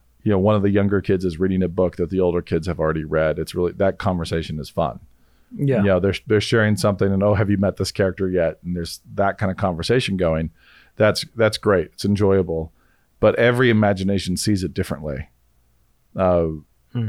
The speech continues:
Speaker 1: and so, and one of the examples I've used in, uh, in, in actually in rhetoric lectures at New Saint Andrews over the years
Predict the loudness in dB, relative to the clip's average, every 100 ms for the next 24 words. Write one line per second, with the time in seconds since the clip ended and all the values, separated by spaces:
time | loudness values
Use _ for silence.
0 | -2 0 0 2 4 4 4 4 4 4
1 | 2 2 0 2 0 0 0 0 0 0
2 | 0 0 -2 -2 -4 -8 -14 _ _ _
3 | _ _ -4 -2 0 -2 -2 0 0 0
4 | -2 -2 0 0 0 -4 -4 -6 -4 -8
5 | -8 -8 -8 -6 -6 -4 -4 -6 -8 -10
6 | -8 -6 -8 -10